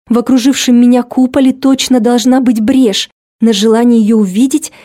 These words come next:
я и сосредоточилась. В первую секунду, после того, как разомкнула веки, я видела все таким же, как прежде, но уже в следующую рассмотрела новую деталь. В одном месте покрывший меня купол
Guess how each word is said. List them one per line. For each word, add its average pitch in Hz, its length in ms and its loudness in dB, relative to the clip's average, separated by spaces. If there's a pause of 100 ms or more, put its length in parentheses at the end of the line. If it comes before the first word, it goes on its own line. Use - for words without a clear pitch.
я 226 300 -6
и 262 120 -2
сосредоточилась. 254 1120 -4 (520)
В - 140 -14
первую 214 280 0
секунду, 220 640 -2 (300)
после 247 260 -2
того, 294 300 -2
как 214 240 -4
разомкнула 247 580 0
веки, 233 500 -2 (340)
я 220 200 -2
видела 220 380 0
все 233 240 -4
таким 233 440 -2
же, 214 200 -2 (240)
как - 240 -10
прежде, 247 520 -2 (260)
но 233 120 2
уже 233 180 0
в - 40 -6
следующую 269 680 0
рассмотрела 254 720 -2
новую 233 480 2
деталь. 277 480 -2 (400)
В 233 140 0
одном 220 300 0
месте 220 520 0 (300)
покрывший 233 560 -2
меня 226 260 2
купол 240 460 -4